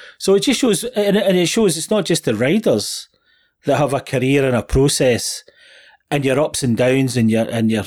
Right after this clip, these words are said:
your backsliding and your, your overachieving to get to where they got to. Um, it's a kind of exemplar of how to go about it, for the, but you've got to be in it for the long haul. Um, and they ended up winning, a dealer team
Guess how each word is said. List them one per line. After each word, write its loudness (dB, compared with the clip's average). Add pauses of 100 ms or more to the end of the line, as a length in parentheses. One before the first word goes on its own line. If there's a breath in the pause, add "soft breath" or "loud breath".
(140)
your -8
backsliding -2
and 2
your, 0
your -8 (100)
overachieving 0 (640 loud breath)
to -2
get 0
to 0
where 2
they 0
got 0
to. -2 (420 loud breath)
Um, 0
it's 0
a -2
kind 0
of 2
exemplar 0
of -2
how 0
to -4
go 4
about 0
it, -2 (440)
for -6
the, 0
but -2
you've 0
got 4
to 2
be -2
in 0
it 0
for -10
the 0
long 2
haul. 0 (720 loud breath)
Um, 2
and 0
they 4
ended 0
up 0
winning, -2 (460)
a 0
dealer 2
team -2